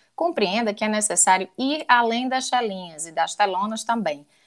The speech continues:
Quando ficamos restritos às nossas preferências, temos a sensação de total liberdade na rede,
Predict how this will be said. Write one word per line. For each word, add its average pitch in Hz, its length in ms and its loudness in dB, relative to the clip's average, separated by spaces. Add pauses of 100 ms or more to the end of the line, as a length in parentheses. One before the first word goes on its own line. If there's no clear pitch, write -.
(140)
Quando 208 180 2
ficamos 202 400 -2
restritos 185 600 -2
às 170 160 -2
nossas 156 480 0
preferências, 190 1120 -2 (300)
temos 220 320 2
a 208 100 4
sensação 208 640 0
de 202 120 -6
total 202 520 0
liberdade 220 680 -2
na 202 120 -8
rede, 156 460 -8